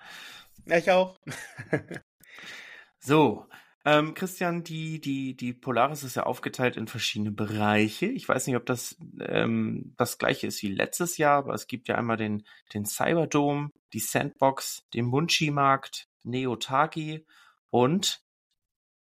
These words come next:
Speaker 2: ich weiß nicht genau, wie man das aussprechen soll, aber Wal-,
Speaker 1: <laughs> Na.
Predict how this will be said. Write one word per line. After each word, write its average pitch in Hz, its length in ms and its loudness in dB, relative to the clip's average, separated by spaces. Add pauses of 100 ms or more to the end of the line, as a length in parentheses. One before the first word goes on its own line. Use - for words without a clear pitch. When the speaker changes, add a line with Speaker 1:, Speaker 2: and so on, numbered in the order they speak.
(220)
Speaker 2:
ich 127 160 -2
weiß 135 200 0
nicht - 160 -8
genau, 131 360 2
wie 135 80 -4
man 123 120 -2
das - 100 -8
aussprechen 104 420 -6
soll, 104 220 -4
aber 110 260 -4
Wal-, 139 380 2 (240)
Speaker 1:
<laughs> - 720 -10
Na. 117 260 -2